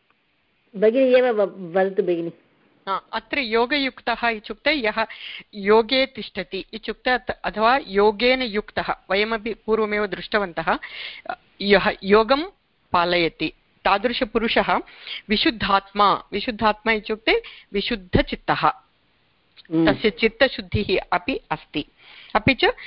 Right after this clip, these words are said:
Speaker 2: जितेन्द्रियः, सः इन्द्रियाणि जितवान्।
Speaker 1: सर्व इन्द्रियाणि जितवान्।
Speaker 2: हा। अपि च सर्वभूतात्मभूतात्मा इति तादृशानि
Speaker 1: हम्म।
Speaker 2: लक्षणानि सन्ति चेत् स-, तादृशपुरुषः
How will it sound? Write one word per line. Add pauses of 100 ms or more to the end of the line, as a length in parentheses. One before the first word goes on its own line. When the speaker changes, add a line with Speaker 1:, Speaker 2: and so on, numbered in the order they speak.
(160)
Speaker 2:
जितेन्द्रियः, (320)
सः
इन्द्रियाणि (280)
जितवान्।
Speaker 1:
सर्व
इन्द्रियाणि
जितवान्। (480)
Speaker 2:
हा। (300)
अपि
च (420)
सर्वभूतात्मभूतात्मा (440)
इति (340)
तादृशानि
Speaker 1:
हम्म।
Speaker 2:
लक्षणानि
सन्ति
चेत् (520)
स-,
तादृशपुरुषः